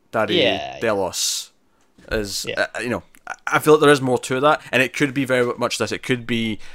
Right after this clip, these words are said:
Speaker 1: copying consciousness and selling that and selling our immortality and, and whatever
Speaker 2: Mm.
Speaker 1: else. Um, but I feel like I need more. It's kinda like how last season we heard the theory about William being the young man in black.
Speaker 2: And we were skeptical for a while 'cause
Speaker 1: And
Speaker 2: they
Speaker 1: it,
Speaker 2: weren't giving us loads to go on.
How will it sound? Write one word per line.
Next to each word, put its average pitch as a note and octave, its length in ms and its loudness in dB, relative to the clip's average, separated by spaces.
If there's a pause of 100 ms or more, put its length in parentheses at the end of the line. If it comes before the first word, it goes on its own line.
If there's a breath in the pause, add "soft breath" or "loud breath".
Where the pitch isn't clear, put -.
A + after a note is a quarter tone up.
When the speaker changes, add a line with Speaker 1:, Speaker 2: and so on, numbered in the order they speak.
(180 loud breath)
Speaker 1:
copying A2+ 480 0
consciousness G#2+ 560 -6
and G2+ 100 -8
selling G2+ 400 -2
that F#2+ 280 -2
and G2 180 -10
selling A2 320 -2
our E2+ 180 -6
immortality G2 720 -2
and, F2+ 140 -10 (460 soft breath)
and G#2+ 120 -4
whatever G2 260 -2
Speaker 2:
Mm. F2 60 -2
Speaker 1:
else. E2 260 -8 (420 soft breath)
Um, E2+ 400 -8 (1080)
but - 140 0
I D#2+ 140 2
feel C3 160 -2
like C#3 100 -4
I C3 40 -2
need A2+ 100 -2
more. A2 120 -4 (100)
It's D#3 100 2
kinda A#3+ 120 10
like B3 80 4
how B3+ 80 4
last B2+ 260 6
season D3+ 180 -2
we C3+ 60 2
heard C#3+ 180 2
the D3 80 0
theory B2 300 -2
about G#2+ 240 -2
William A2+ 300 0
being A2 200 -6
the G#2+ 80 -8
young G#2+ 220 -2
man G#2 160 -2
in G2+ 100 -6
black. G2 260 4
Speaker 2:
And B2 80 4
we B2 80 0
were A#2+ 120 0
skeptical B2+ 420 -4
for A#2+ 140 -4
a A2+ 40 2
while G2+ 280 -2
'cause A#2+ 180 -8
Speaker 1:
And B2+ 100 6
Speaker 2:
they B2 60 4
Speaker 1:
it, A#2+ 40 2
Speaker 2:
weren't C#3+ 220 2
giving B2+ 200 -2
us A#2 120 -8
loads A2 380 -4
to - 80 -16
go G#2 220 -4
on. F#2 120 -10